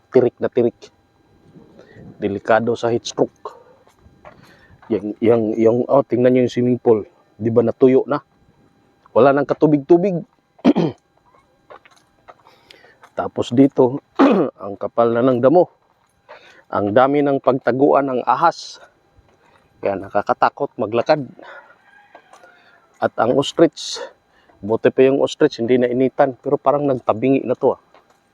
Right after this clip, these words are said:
Hala, parang tumabingi na yung, ano, niya. Tumabingi na eh.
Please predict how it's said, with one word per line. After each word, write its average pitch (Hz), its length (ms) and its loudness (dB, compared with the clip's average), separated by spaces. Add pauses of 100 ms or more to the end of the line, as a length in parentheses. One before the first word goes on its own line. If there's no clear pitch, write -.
(580)
Hala, 110 240 -4 (880)
parang 185 320 0
tumabingi 143 560 2
na 127 80 -4
yung, 131 160 -2
ano, 127 160 -4
niya. 107 240 -12 (2250)
Tumabingi 131 560 2
na 160 160 -2
eh. 131 100 -16